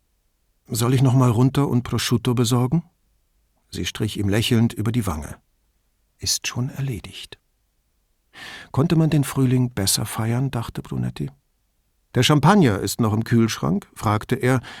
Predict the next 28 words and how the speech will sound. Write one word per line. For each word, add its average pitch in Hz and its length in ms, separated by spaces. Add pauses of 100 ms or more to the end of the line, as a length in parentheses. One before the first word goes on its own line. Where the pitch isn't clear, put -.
(140)
da 120 160
er - 260
am 113 140
Tag 110 280
zuvor 113 420
dort 113 220
welchen 117 280
gesehen 117 420
hatte. - 240 (480)
"Ja, 170 260 (420)
die 131 80
letzte 165 440
Flasche 120 440
vom 85 200
Weihnachtsgeschenk 104 760
meiner 110 280
Eltern." 87 440 (1120)
Brunetti 107 420
versuchte 113 500
sich 104 220
zu - 160
erinnern, 107 600
wie 104 160
viele 127 440 (120)
Kisten 85 640 (120)
Mascari 104 640
geliefert 110 500
hatte. - 280